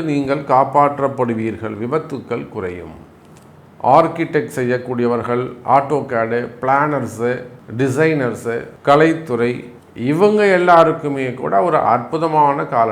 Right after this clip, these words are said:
நேரம். ஏன்னா சுக்கிரன் அற்புதமான இடத்துல உட்கார்ந்துருக்கிறாரு. இந்த செப்டம்பர் மாதம் சிறப்பான மாதமாக அமைகிறது. உங்க ராசிக்கு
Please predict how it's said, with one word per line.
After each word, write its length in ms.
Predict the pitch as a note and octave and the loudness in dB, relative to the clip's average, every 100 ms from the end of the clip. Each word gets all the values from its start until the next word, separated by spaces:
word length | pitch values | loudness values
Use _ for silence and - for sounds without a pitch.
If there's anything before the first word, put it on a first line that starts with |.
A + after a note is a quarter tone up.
| G2 | -2
நேரம். 240 | D#2+ - - - - - - - - | -10 -14 -20 -20 -20 -20 -20 -20 -8
ஏன்னா 140 | C3 B2+ - | -4 -4 -6
சுக்கிரன் 400 | C3+ D#3 D3 B2 | -4 -2 0 -2
அற்புதமான 500 | A2+ B2 B2+ C3 D#3 D3 | -2 -6 -4 -4 -4 -6
இடத்துல 300 | A#2 C3 B2+ | -6 -2 -2
உட்கார்ந்துருக்கிறாரு. 760 | A#2 C3 B2+ A#2+ A2+ A#2 A2+ C#3+ F3+ - - - B2 | 0 0 0 -2 -4 -2 -2 -2 -8 -14 -20 -6 -2
இந்த 200 | D#3+ F#3+ F3+ B2 - - | 0 2 4 2 0 -2
செப்டம்பர் 520 | C3+ - D3+ C#3 B2+ | -2 0 -2 0 0
மாதம் 320 | A#2 A2+ C3 - - - | 0 0 -4 -8 -14 -6
சிறப்பான 640 | D3+ D#3+ D#3 D#3 C#3+ C#3 D#3 B2+ | 0 2 0 0 -2 -2 -4 -2
மாதமாக 680 | B2 B2+ B2 A#2+ - - - A2+ | -2 -2 -4 -4 -6 -8 -6 -4
அமைகிறது. 600 | A#2 A2+ A2 G#2 F#2 G2 F#2+ - - - A2+ B2+ | -4 -6 -6 -6 -6 -8 -8 -14 -20 -16 -8 -4
உங்க 320 | D#3 D#3+ F3+ F3 D#3+ | -4 -2 0 0 2
ராசிக்கு 520 | C3+ C#3 C#3 B2 | 0 -2 -8 -10